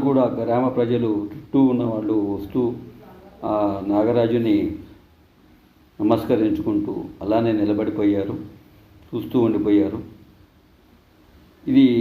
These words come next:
ఎంతో అదృష్టమైనటువంటిది. ఆ రోజు పుట్టలో పాలు పోస్తుండటం, అక్కడ స్వయంగా ఆ నాగరాజస్వామి అక్కడ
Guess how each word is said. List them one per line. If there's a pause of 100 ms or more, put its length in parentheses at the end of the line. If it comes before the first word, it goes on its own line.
(140)
ఎంతో (180)
అదృష్టమైనటువంటిది. (800)
ఆ
రోజు (800)
పుట్టలో (1000)
పాలు
పోస్తుండటం, (840)
అక్కడ (100)
స్వయంగా (400)
ఆ (880)
నాగరాజస్వామి (1160)
అక్కడ